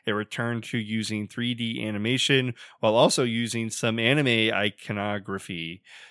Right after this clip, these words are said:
Was also characterized by its lighter humor. The series aired between two thousand eighteen and two thousand twenty and was followed by a feature film release on Netflix in twenty twenty-two.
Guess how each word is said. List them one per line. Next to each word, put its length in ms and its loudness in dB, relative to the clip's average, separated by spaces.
Was 200 -4
also 300 0
characterized 960 -2
by 220 2
its 300 -2
lighter 420 -6
humor. 800 0
The 60 -6
series 380 0
aired 680 -2
between 320 -6
two 140 -6
thousand 220 0
eighteen 360 -4
and 140 -6
two 140 -10
thousand 340 -4
twenty 500 -4
and 120 -6
was 100 -4
followed 340 2
by 120 2
a 80 0
feature 320 -2
film 320 -4
release 400 -4
on 180 -2
Netflix 540 -4
in 100 -6
twenty 340 -10
twenty-two. 1080 -4